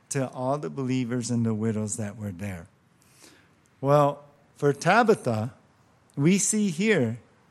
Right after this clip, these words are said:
it wasn't her <laughs> time to go,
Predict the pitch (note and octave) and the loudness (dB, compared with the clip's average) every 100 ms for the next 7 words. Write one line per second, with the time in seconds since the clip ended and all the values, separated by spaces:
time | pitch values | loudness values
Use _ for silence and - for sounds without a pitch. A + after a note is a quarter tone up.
0 | _ _ B2+ A2 A2+ B2 A#2+ C#3+ - F#2+ | _ _ -6 -2 2 2 2 -4 -6 -2
1 | B2+ B2+ - B2+ C#3 C#3+ D#3 B2 - B2+ | 0 0 -2 2 4 6 4 2 -2 4
2 | D3 A#2+ G#2 | 4 4 0